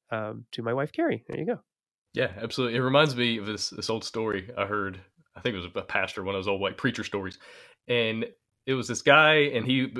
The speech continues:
Speaker 2: he was a multimillionaire, had this huge business, you know, and he, he and his wife were on this vacation, and they were driving through some small town. They stopped at a gas station, and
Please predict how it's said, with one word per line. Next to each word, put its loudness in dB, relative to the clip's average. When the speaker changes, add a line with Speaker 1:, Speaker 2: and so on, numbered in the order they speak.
Speaker 2:
he -2
was -2
a -4
multimillionaire, 0
had 4
this -4
huge -2
business, 2
you -4
know, 2
and 0
he, 4
he 2
and 6
his 2
wife 8
were 6
on 4
this -2
vacation, 2
and 0
they 2
were 0
driving 6
through -2
some -2
small 2
town. 4
They -2
stopped 2
at -2
a -6
gas 2
station, -8
and 0